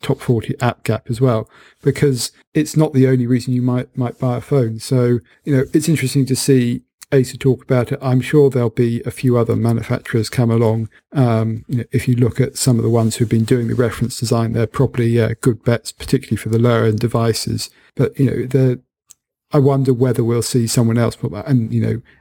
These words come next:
Acer has a, a kind of similar name, Asus, who've also been a good partner to Microsoft, and even someone like Dell. It's not out of the realms of possibility. Um,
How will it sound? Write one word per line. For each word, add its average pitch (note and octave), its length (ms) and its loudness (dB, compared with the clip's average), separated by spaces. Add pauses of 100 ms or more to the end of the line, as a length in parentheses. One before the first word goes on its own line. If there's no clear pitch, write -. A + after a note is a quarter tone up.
(120)
Acer A#2+ 320 2
has A2+ 180 0
a, A2 240 0
a C#3 80 -6
kind A#2+ 200 -6
of G#2+ 180 -6
similar A#2 280 0
name, A2 300 0
Asus, B2+ 640 0 (580)
who've B2 240 0
also A#2 300 0
been A2 180 -2
a G#2+ 60 -2 (160)
good B2+ 160 0
partner A#2 260 0
to - 160 -2
Microsoft, A2+ 580 0
and B2+ 120 4
even B2 180 2
someone A#2 300 2
like B2 300 -2
Dell. A2 420 2
It's - 200 -8
not A#2+ 240 2 (160)
out A#2+ 120 2
of A2 80 -6
the A#2+ 100 -4
realms A2 300 0
of G#2+ 60 -8
possibility. A2+ 840 -2 (420)
Um, A#2 340 0